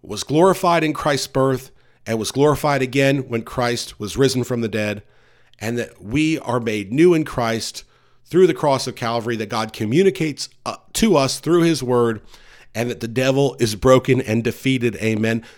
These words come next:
Celebrate that today. Pray to God that he keeps you strong in these last days. We're almost there. Keep the faith. Hold the faith. Praise God. In Jesus' name,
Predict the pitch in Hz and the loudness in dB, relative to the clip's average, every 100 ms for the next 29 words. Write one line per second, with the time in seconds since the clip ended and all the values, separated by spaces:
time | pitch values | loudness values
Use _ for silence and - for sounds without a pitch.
0 | _ - 165 190 170 160 143 123 - 117 | _ -2 2 2 2 2 2 -2 -2 0
1 | 110 95 - _ _ _ _ - 170 185 | 0 0 -6 _ _ _ _ 0 4 6
2 | 180 156 139 117 107 - 117 117 - 170 | 6 4 2 0 -4 -8 -8 -6 -6 -6
3 | - 156 - - 139 135 131 131 123 120 | -4 -4 -2 0 2 2 2 0 0 -2
4 | 113 - 104 95 - - _ 120 - 156 | -2 -4 -2 -2 -6 -14 _ -8 2 4
5 | 180 175 151 - 135 113 104 - _ - | 6 4 2 0 0 0 -2 -6 _ -2
6 | 196 196 180 - 139 104 92 - - - | -2 0 -4 -2 0 -2 -6 -18 -14 4
7 | 180 175 139 120 - 113 98 - - - | 6 6 4 -4 -2 -2 -4 -8 -20 -14
8 | - 175 160 147 - 113 98 82 - - | -4 2 4 2 0 -4 -4 -6 -12 -14
9 | 95 98 175 185 151 - 117 101 92 | -10 -2 0 2 -2 -4 -2 -2 -2